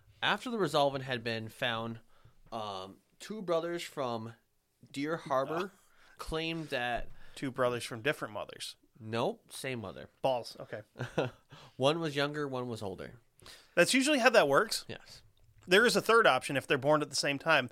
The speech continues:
Speaker 1: Twins.
Speaker 2: Those are called twins.
Speaker 1: But this, these weren't twins.
Speaker 2: And sometimes there's three twins, and those are triplets.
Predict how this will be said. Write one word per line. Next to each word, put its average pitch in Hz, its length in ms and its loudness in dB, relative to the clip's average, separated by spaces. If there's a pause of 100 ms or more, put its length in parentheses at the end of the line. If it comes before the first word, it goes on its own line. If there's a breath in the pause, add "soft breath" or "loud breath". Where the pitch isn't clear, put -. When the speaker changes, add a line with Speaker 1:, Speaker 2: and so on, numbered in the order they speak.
Speaker 1:
Twins. 147 160 -2
Speaker 2:
Those 185 160 6
are 180 60 4
called 127 240 0
twins. 120 580 0
Speaker 1:
But 135 300 -2
this, 127 320 -4
these 113 180 -4
weren't 104 220 -12
twins. - 240 -14
Speaker 2:
And 156 120 2
sometimes 196 380 4
there's 131 220 -2
three 180 320 0
twins, 110 360 -4
and 117 80 -10
those 135 160 -4
are 98 40 -14
triplets. - 580 -8